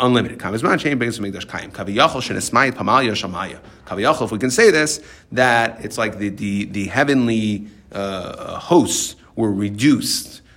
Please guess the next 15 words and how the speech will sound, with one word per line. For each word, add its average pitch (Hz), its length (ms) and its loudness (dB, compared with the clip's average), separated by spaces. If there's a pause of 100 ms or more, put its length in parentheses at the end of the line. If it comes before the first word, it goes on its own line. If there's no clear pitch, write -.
(160)
after 107 500 0
the 87 420 -6 (140)
Churban. - 380 -8 (480)
Tanya 135 260 4
Rabbi 95 200 -2
Yomi 123 200 4
Misham 117 260 -2
Abi 95 180 -2
Yosi 107 340 0
ben 98 160 -4
Dusai. 92 480 -6
Elef 170 320 2
Alfin 120 340 2
Yishum 98 300 -4
Shemine. 104 520 -2